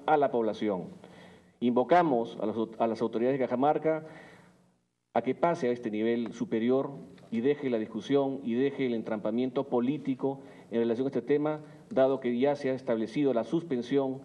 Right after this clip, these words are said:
de las operaciones en Cajamarca,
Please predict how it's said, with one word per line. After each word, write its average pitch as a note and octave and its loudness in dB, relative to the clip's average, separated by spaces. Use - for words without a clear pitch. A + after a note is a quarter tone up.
de A2+ 2
las G#2+ 0
operaciones A#2+ -2
en A#2+ 0
Cajamarca, B2 -2